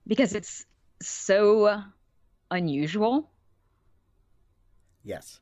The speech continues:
Speaker 1: It, it tickles the spot of, yeah, I mean, you know, I love my exploitation movies anyway. So it tickles that, you know, for me. But it tickles that itch. But it,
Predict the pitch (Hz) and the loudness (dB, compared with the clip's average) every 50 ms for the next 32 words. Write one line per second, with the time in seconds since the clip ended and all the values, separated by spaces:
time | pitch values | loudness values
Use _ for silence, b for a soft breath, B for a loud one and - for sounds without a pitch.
0 | _ - 269 262 - - _ _ - 247 247 - - - - - 320 - 339 339 | _ -12 -10 -10 -10 -12 _ _ -2 -2 -2 -2 -4 -2 0 0 0 2 2 2
1 | 330 330 - - 277 285 262 - - - - - 220 208 208 208 214 - - _ | 0 0 -2 -2 -2 -2 -2 -4 -8 -14 -4 0 2 4 4 4 2 0 -4 _
2 | _ _ - 185 190 185 180 180 170 170 165 160 160 165 - - - - - _ | _ _ -2 0 2 2 2 2 0 0 -2 -4 -6 -12 -16 -20 -20 -20 -20 _
3 | _ _ - - - - - - - _ _ _ _ _ _ _ _ _ _ _ | _ _ -20 -20 -20 -20 -20 -20 -20 _ _ _ _ _ _ _ _ _ _ _
4 | _ - - - 202 180 - - 226 226 226 208 214 220 214 208 208 196 196 196 | _ -6 -6 -6 -6 -8 -4 0 0 2 2 2 2 0 2 2 2 2 2 0
5 | 185 180 175 180 180 170 - 160 156 - - 180 165 160 170 160 156 - 165 156 | 0 -2 -2 -4 -6 -6 -6 -8 -10 -10 -8 -8 -6 -6 -6 -8 -10 -8 -8 -8
6 | 151 147 139 139 139 - _ - 139 139 147 143 143 156 143 143 147 147 151 160 | -8 -6 -6 -8 -10 -10 _ -8 -4 -4 -2 0 0 0 0 0 0 -2 -4 -6
7 | 156 - _ - - 214 - - - 254 247 233 220 - - 160 156 147 - - | -8 -12 _ -10 -10 -8 -6 -4 -4 -2 -2 -2 -4 -4 -2 -2 -2 -2 -4 -6
8 | _ _ _ _ _ _ _ - 180 156 131 87 73 - - _ _ _ _ _ | _ _ _ _ _ _ _ -4 -2 -2 0 -2 -4 -4 -8 _ _ _ _ _
9 | _ - - - 185 165 151 147 143 139 135 139 143 - B B B B B B | _ -18 -6 -2 0 0 0 2 0 0 0 -2 -4 -6 B B B B B B
10 | B B B B B _ _ - 247 262 247 226 214 196 185 - - 190 - 247 | B B B B B _ _ -4 0 2 2 4 4 4 2 0 -4 -8 -6 -6
11 | 233 233 214 - 190 175 156 147 113 - - - b b b b b b b 180 | -6 -6 -6 -6 -4 -4 -2 -4 -4 -6 -10 -16 b b b b b b b -4
12 | - 233 226 214 214 214 208 214 _ _ _ _ _ _ _ _ - - - - | 0 0 2 2 2 2 0 -2 _ _ _ _ _ _ _ _ -6 -6 -6 -6
13 | - - 247 254 220 185 180 | -4 -2 -2 0 0 0 -2